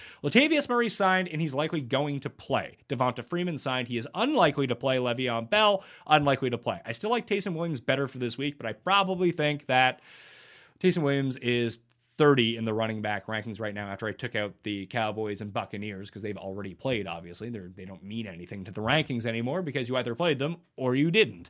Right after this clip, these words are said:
Uh, so Tyson Williams is the highest ranked. I still don't know what his role is gonna be. I would expect Lamar Jackson to lead this team in <laughs> rushing this week against the Raiders with Lev-, or Latavius Murray mixed in a little bit until he gets fully up to speed with the system. Then it's probably going to be Latavius Murray.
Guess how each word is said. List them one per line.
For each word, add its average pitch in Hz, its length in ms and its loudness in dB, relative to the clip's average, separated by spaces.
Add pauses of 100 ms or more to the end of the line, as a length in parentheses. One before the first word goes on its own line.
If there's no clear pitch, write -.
(320)
Uh, 120 140 0
so 123 140 -2
Tyson 170 320 2
Williams 147 300 2
is 147 180 -4
the 135 80 2
highest 127 340 2
ranked. 127 320 -2
I 127 40 -6
still 127 180 -6
don't 123 160 -2
know 117 80 -2
what 120 100 -2
his 110 160 -6
role 110 160 -2
is 104 80 -6
gonna 110 140 -4
be. 113 120 -4
I 131 140 0
would 123 100 0
expect 127 280 -4
Lamar 117 260 -2
Jackson 131 560 -6
to 131 100 -8
lead 127 200 0
this 131 160 -2
team 160 320 0
in 151 200 -4
<laughs> - 0 -
rushing 139 380 0
this 147 140 -8
week 147 180 -2
against 139 320 -2
the 131 100 -4
Raiders 143 400 -2 (360)
with 147 160 2
Lev-, 139 240 4
or 117 320 0
Latavius 123 520 0
Murray 120 300 -2 (180)
mixed 165 380 -2
in 170 140 0
a 135 80 -4
little 135 220 -2
bit 139 140 -2
until 131 140 -6
he 123 80 -2
gets 120 160 -4
fully 135 380 -2
up 123 80 -2
to 120 80 -8
speed 117 240 -6
with 110 100 -14
the 110 100 -12
system. 151 340 -6
Then 147 100 -4
it's 151 100 -12
probably 220 340 -8
going 196 280 -8
to 165 80 -8
be 185 120 -4
Latavius 165 560 -2
Murray. 98 300 -8